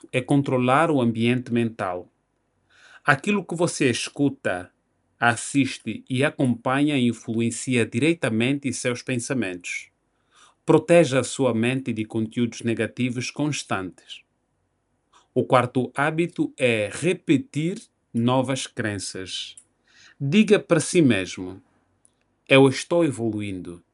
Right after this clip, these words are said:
Minha mente pode mudar. Sou capaz de crescer todos os dias."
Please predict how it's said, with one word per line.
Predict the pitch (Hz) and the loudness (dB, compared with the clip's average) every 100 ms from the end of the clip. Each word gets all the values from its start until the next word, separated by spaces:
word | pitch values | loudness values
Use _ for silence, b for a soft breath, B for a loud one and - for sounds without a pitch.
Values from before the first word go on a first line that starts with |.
| _ _ _ - | _ _ _ -4
Minha | 117 123 | 2 4
mente | 113 123 123 - | 4 2 0 -4
pode | 123 110 107 | -4 -2 -2
mudar. | 117 110 101 117 - _ _ - - - | -2 0 -2 -4 -10 _ _ -20 -20 -12
Sou | - 160 | 2 2
capaz | 165 151 147 151 127 | 4 0 -2 -6 -6
de | 135 | -6
crescer | 127 120 - 135 139 - | -4 -4 -4 -4 -4 -4
todos | 165 170 147 127 | 0 0 -2 -6
os | 127 107 | -6 -6
dias." | 107 95 87 87 - - | -8 -6 -8 -10 -16 -20